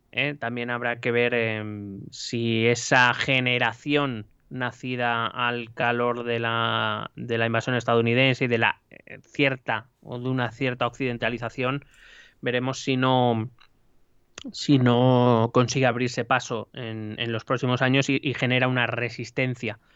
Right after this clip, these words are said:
dentro de Afganistán a los propios talibán. Em, la relación histórica, también lo hemos visto en los capítulos, nos ha dicho que de las veces que Afganistán no ha tenido tutores extranjeros,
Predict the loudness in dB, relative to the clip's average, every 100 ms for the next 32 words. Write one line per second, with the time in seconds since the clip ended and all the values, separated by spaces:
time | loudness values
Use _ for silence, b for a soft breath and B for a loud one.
0 | b b -12 -4 -2 2 2 2 0 -2
1 | -2 0 -2 -2 -4 -2 0 0 0 -2
2 | -6 -18 -4 0 0 0 -2 -4 _ _
3 | _ _ -20 _ -20 -20 _ _ _ _
4 | _ _ B B B B B B 0 4
5 | 6 4 2 2 2 0 -2 -6 _ 2
6 | 4 4 4 2 -2 0 -2 0 0 -2
7 | -4 _ _ _ -16 -8 -4 -2 0 0
8 | -2 -2 -2 0 -2 -2 0 0 0 -2
9 | 0 -2 -2 -2 0 0 0 0 2 0
10 | 2 0 2 0 0 0 0 0 0 -2
11 | -2 -4 -2 -2 -2 -4 -6 -4 -2 -2
12 | -2 -2 -6